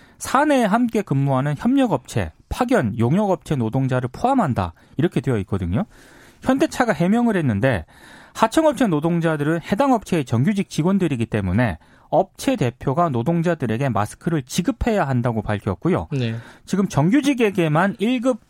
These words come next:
Speaker 1: 방진 마스크를 지급을 한 것은 원 하청 모두 물량이 부족한 상황에서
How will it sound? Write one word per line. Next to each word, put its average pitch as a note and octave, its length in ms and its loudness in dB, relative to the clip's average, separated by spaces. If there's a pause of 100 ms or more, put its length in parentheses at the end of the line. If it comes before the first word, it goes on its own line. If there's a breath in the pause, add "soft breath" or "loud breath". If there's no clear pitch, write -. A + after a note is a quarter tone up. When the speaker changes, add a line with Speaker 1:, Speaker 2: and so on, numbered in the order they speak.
Speaker 1:
방진 E3+ 380 0
마스크를 D3 440 -2
지급을 F3 400 0
한 G#3+ 240 2
것은 C3+ 380 0 (440 soft breath)
원 F#3 280 4
하청 A3 480 0
모두 E3 220 0
물량이 G#3 540 0
부족한 F#3 500 -2
상황에서 D3 720 -2